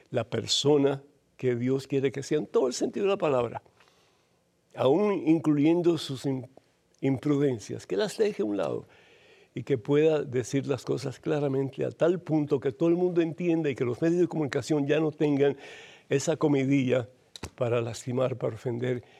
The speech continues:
y para echar abajo la obra de Dios, que al fin y al cabo es la Iglesia.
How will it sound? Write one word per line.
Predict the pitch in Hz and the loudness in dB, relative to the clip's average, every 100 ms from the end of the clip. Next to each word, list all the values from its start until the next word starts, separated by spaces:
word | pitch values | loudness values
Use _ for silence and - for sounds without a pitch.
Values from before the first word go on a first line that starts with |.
| - _ | -20 _
y | 123 | -10
para | 113 120 120 | -6 -4 -4
echar | 127 120 | -4 -2
abajo | 117 123 120 123 - _ _ | -2 -2 -4 -6 -8 _ _
la | 117 120 | -4 -2
obra | 127 123 120 | -2 -2 -4
de | 110 | -6
Dios, | 110 113 110 - _ _ _ | -6 -8 -10 -16 _ _ _
que | 123 | -10
al | 110 | -8
fin | 123 113 | -4 -4
y | |
al | 110 | -6
cabo | 117 110 | -8 -10
es | - | -8
la | 131 | -6
Iglesia. | 120 - - - | -6 -10 -12 -18